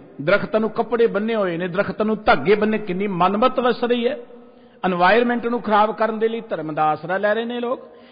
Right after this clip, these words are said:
ਇਸ ਕਰਕੇ ਗੁਰਬਾਣੀ ਕਹਿੰਦੀ ਉਹ ਵਡਭਾਗੀ ਨੇ ਲੋਕ ਜਿਹੜੇ ਪ੍ਰਮਾਤਮਾ ਦਾ ਸਿਮਰਨ ਕਰਦੇ ਨੇ। ਜਦੋਂ ਕੋਈ ਪ੍ਰਮਾਤਮਾ ਦਾ ਸਿਮਰਨ ਕਰੇਗਾ, ਕਦੀ ਏਨਵਾਯਰਮੇਂਟ ਨੂੰ ਖਰਾਬ ਨਹੀਂ ਕਰੇਗਾ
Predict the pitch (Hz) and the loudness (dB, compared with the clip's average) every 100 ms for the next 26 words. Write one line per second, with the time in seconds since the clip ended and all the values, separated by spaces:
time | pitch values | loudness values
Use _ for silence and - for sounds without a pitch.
0 | - - - 254 - 262 262 269 214 196 | -20 -10 -4 -4 0 0 0 -4 0 0
1 | 196 196 226 254 262 262 285 - 240 208 | 2 2 2 -2 -2 -2 -2 2 2 2
2 | 202 202 202 147 151 269 277 269 247 226 | 0 2 2 2 4 4 6 6 6 6
3 | 214 208 208 202 185 175 170 160 151 147 | 4 2 2 0 0 0 0 -2 -2 -2
4 | - 135 131 120 123 110 110 107 - _ | -4 -6 -6 -6 -8 -8 -12 -14 -20 _
5 | _ 131 170 190 208 208 185 170 165 180 | _ -2 0 2 0 0 2 4 2 2
6 | 190 196 190 190 180 190 202 196 196 214 | 2 2 2 0 -2 -2 0 0 2 2
7 | 226 - - - - - 156 196 - 160 | 2 -4 -16 -20 -14 -2 -2 -2 -2 0
8 | 147 151 160 170 170 175 180 165 175 175 | 4 4 4 4 0 -2 -2 0 2 2
9 | 185 185 190 185 170 | 0 -6 -6 -6 -10